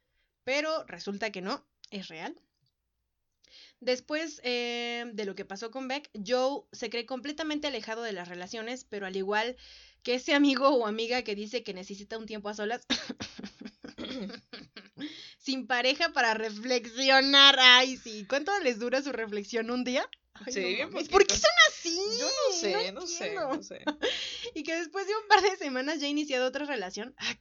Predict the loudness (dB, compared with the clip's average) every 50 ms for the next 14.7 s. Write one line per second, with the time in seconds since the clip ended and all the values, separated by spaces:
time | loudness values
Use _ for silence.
0 | _ -16 -14 -12 -10 -8 -8 -8 -10 -12 -14 -16 -16 -16 -18 -18 -18 -16 -14 -10
1 | -8 -6 -2 2 2 0 0 -2 -10 -20 -12 -6 -2 -2 -2 -2 -4 -8 -12 -18
2 | -20 -20 -20 -20 -18 -20 -18 -16 -12 -6 -2 0 2 2 2 0 -2 -4 -6 -4
3 | -4 -4 -4 -4 -6 -8 -8 -8 -12 -12 -12 -12 -10 -10 -10 -10 -8 -10 -10 -12
4 | -12 -10 -10 -10 -10 -12 -14 -16 -18 -18 -12 -6 -4 -2 -2 -2 -2 -4 -4 -8
5 | -8 -8 -8 -8 -8 -8 -8 -8 -8 -8 -8 -8 -8 -8 -8 -8 -10 -12 -14 -14
6 | -14 -12 -12 -12 -14 -16 _ _ _ _ _ _ _ _ _ _ _ _ -20 -20
7 | -20 -20 -20 -20 -20 -20 -20 -20 -20 _ _ _ -8 -4 -2 0 0 -2 -4 -6
8 | -8 -12 -16 -16 _ -4 -4 -2 -2 0 0 0 0 -2 -4 -4 -6 -6 -4 -4
9 | -4 -4 -6 -8 -10 -12 -14 _ _ _ _ _ _ _ _ _ _ _ _ _
10 | _ _ _ _ _ _ _ _ -8 -4 -4 -4 -4 -4 -8 -2 0 0 2 0
11 | 0 -2 -6 -6 -6 -6 -6 -6 -4 -2 -2 0 0 -2 -4 -6 -8 _ 2 4
12 | 4 4 4 0 -6 -10 -12 -14 -14 -16 -16 -18 -18 -20 -20 _ _ _ _ -14
13 | -12 -10 -8 -10 -10 -12 _ _ _ _ _ _ _ _ _ _ _ -18 -14 -8
14 | -6 -6 -4 -4 -4 -4 -4 -4 -6 -6 -6 -6 -8 -10